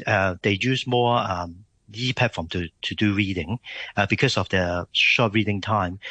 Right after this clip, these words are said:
Uh, we can actually design our reading habit actually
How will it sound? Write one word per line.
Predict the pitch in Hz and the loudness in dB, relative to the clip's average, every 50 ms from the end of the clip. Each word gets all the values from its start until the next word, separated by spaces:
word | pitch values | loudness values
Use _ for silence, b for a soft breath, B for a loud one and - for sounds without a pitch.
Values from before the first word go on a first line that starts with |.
| B B B B | B B B B
Uh, | 110 107 104 104 | 2 2 2 4
we | 120 147 160 | 2 2 2
can | - 127 110 | 2 2 2
actually | 113 135 - - - 104 92 90 - - | 2 2 0 0 -2 -2 -2 -4 -2 0
design | 107 98 90 - - 131 123 127 127 127 - - | 0 0 0 2 2 2 4 4 2 2 0 0
our | 95 90 90 90 85 | -2 -2 -2 -2 2
reading | 110 120 113 - 117 113 | 2 2 2 2 0 0
habit | 107 113 110 - - 85 85 | 2 0 0 0 -2 -4 -2
actually | 101 117 - - 90 85 | -2 -2 0 -2 -4 -4